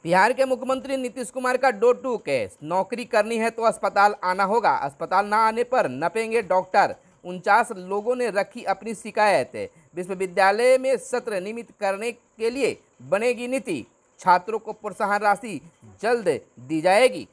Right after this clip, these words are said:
बिहार के मुख्यमंत्री नीतीश कुमार ने दो टूक कहा है कि डॉक्टरों को नौकरी करनी है तो उन्हें अस्पताल नियमित रूप से आना ही होगा। जनता के दरबार में मुख्यमंत्री कार्यक्रम में आई शिकायतों पर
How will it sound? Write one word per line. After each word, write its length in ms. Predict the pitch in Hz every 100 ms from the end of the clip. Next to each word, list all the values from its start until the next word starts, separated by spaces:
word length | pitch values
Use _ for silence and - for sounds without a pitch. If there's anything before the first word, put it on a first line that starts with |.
| _ -
बिहार 280 | 147 170 226
के 120 | 262
मुख्यमंत्री 440 | 277 269 285 294
नीतीश 320 | 277 269 269 -
कुमार 320 | 254 254 262
ने 100 | 240
दो 200 | 180 202
टूक 180 | 240 233 -
कहा 200 | 247 277
है 120 | 277
कि 200 | - 117 180 - -
डॉक्टरों 500 | 175 190 233 247 269
को 120 | 269
नौकरी 360 | 196 208 - 226
करनी 340 | - 220 254
है 120 | 262 277
तो 180 | 277
उन्हें 380 | 269 202 226 196 - _ -
अस्पताल 480 | 190 - 202 220 196
नियमित 360 | 196 220 220
रूप 160 | 185 175
से 120 | 202 - 156
आना 200 | 165 165
ही 160 | 196
होगा। 320 | 254 262 117 - _ _ - -
जनता 420 | 123 202 214 220 214
के 180 | 220 214 160
दरबार 360 | 202 208 214 226
में 140 | 233
मुख्यमंत्री 580 | 202 208 208 220 233 240
कार्यक्रम 520 | - 285 - 233 247
में 120 | 254
आई 280 | - 220 226
शिकायतों 540 | 180 214 202 196 226 262
पर 180 | 160